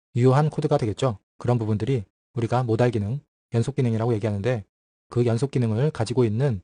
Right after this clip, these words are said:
나머지 그룹들에 비해서 공공 그룹에 있는 코드들은 거의 다가 원샷, 한 번 사용되고 그 기능을 상실하는 그런 코드라고 보시면 될 것 같고요. 잠깐 이렇게 코드를 열람해서 보시다 보면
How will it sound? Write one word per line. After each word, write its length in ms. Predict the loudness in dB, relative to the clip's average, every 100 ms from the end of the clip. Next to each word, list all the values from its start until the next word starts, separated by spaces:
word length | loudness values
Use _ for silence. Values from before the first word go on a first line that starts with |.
| _
나머지 320 | -4 -2 0
그룹들에 360 | -2 -4 -2 -4
비해서 420 | -2 -2 -2 -2 -6 _ _
공공 320 | -2 2 2
그룹에 240 | 0 0 0
있는 240 | 0 -2
코드들은 480 | -2 -2 0 -2 -4 -10 _ _ _ _
거의 220 | -4 -2
다가 400 | 0 -2 -2 -6 -8 _ _ _
원샷, 340 | 0 0 0 -6 _ _ _
한 180 | -6 0
번 100 | 0
사용되고 560 | 2 0 0 0 0 0 -6 _
그 120 | -4
기능을 280 | -2 0 0
상실하는 540 | -2 0 0 0 0 -6 _
그런 200 | -4 -2
코드라고 440 | 0 0 0 2 0
보시면 480 | 0 -2 0 0 -2
될 120 | -6
것 100 | -4
같고요. 380 | -4 -2 -2 -4 _ _ _ _ _ _ _ _ _
잠깐 600 | -2 0 2 0 -2 -2
이렇게 440 | -2 -2 0 -2 -2 _ _
코드를 420 | -2 0 6 6 6
열람해서 420 | 2 2 0 -2
보시다 260 | -2 -2
보면 320 | -2 0 -2